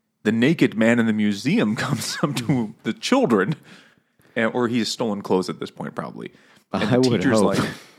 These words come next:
Speaker 1: and the, and the teacher's like, "Ah, penis." And she's a
Speaker 2: Hmm.
Speaker 1: nun, probably, and she goes, "Uh,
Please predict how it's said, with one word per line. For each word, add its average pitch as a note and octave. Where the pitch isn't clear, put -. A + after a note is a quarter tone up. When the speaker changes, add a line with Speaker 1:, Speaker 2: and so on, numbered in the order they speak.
Speaker 1:
and G#2
the, G2+
and G2+
the F#2+
teacher's A2
like, A2
"Ah, F#3+
penis." G#3+
And -
she's G2+
a F2
Speaker 2:
Hmm. F#2
Speaker 1:
nun, F#2+
probably, G2
and F#2
she -
goes, F#2+
"Uh, G#2+